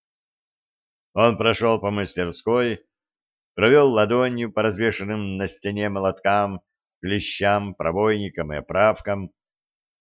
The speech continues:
проверил мех, заглянул в яму под верстаком,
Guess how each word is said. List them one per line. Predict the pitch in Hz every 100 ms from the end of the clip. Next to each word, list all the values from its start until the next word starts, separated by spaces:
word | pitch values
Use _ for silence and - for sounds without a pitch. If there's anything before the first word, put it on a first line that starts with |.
| -
проверил | 104 139 170 175 151
мех, | 120 117 113 - - _ _ _ _
заглянул | 87 117 139 175 151 143 135
в |
яму | 110 120 120 117 113
под | 110 113 107
верстаком, | 113 107 - 113 104 107 107